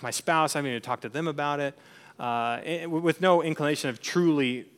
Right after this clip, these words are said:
talking to them about it and coming to a godly conclusion about how you can do more of the will of God. Uh, or using, and I'm saying practical excuses, things like, "Well, you know, I don't feel good. I'm sick. I just don't think I wanna be there." It's like, are you sick?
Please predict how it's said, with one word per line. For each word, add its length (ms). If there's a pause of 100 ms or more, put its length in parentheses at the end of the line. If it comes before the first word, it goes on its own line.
(160)
talking 420
to 60
them 200
about 260
it 40
and 120
coming 260
to 140
a 60
godly 460
conclusion 420
about 120
how 160
you 160
can 140
do 120
more 220
of 60
the 60
will 120
of 80
God. 320 (480)
Uh, 280 (100)
or 300 (160)
using, 240
and 260
I'm 120
saying 200
practical 360
excuses, 520
things 260
like, 160
"Well, 260 (340)
you 80
know, 60
I 60
don't 180
feel 240
good. 140
I'm 220
sick. 180
I 80
just 120
don't 120
think 160
I 60
wanna 180
be 200
there." 300
It's 100
like, 100
are 100
you 140
sick? 400